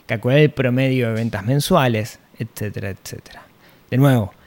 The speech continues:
hay que ser sumamente creativo a la hora de definir los indicadores, tienen que estar medidos en el tiempo, y acá es donde viene la tercera pata de esta ecuación. La tercera pata es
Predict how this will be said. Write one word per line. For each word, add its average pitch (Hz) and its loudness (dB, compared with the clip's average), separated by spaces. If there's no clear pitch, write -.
hay 120 -4
que 123 -6
ser 131 -6
sumamente 147 -2
creativo 120 -2
a 107 -2
la 104 -2
hora 113 -2
de 98 -6
definir 110 -6
los 107 -6
indicadores, 190 0
tienen 135 0
que 123 -4
estar 131 -4
medidos 120 -4
en 113 -4
el 117 -4
tiempo, 151 0
y 151 -2
acá 131 -2
es 131 0
donde 139 -2
viene 123 0
la 120 -2
tercera 120 -2
pata 127 -2
de 107 -4
esta 123 -6
ecuación. 165 2
La 120 -2
tercera 147 4
pata 180 6
es 202 2